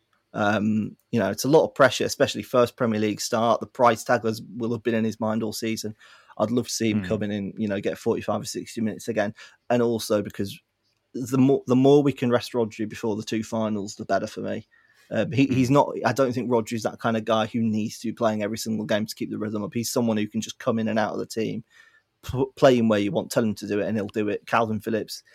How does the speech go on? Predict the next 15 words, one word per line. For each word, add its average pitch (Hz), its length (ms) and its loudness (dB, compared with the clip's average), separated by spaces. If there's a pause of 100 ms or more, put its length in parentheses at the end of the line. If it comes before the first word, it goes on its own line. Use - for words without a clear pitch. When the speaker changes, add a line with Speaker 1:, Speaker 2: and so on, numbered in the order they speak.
(320)
Speaker 1:
the 110 80 -6
confidence 120 640 2
it 110 100 0
will 110 100 -4
give 110 220 -2
him 101 260 -4
to - 140 -14
get 98 140 2
another 113 260 -2
start, 101 580 -2 (140)
Speaker 2:
Yeah. 110 220 -6 (260)
Speaker 1:
even 143 240 4
in 113 80 4
a 110 40 2
game 110 440 2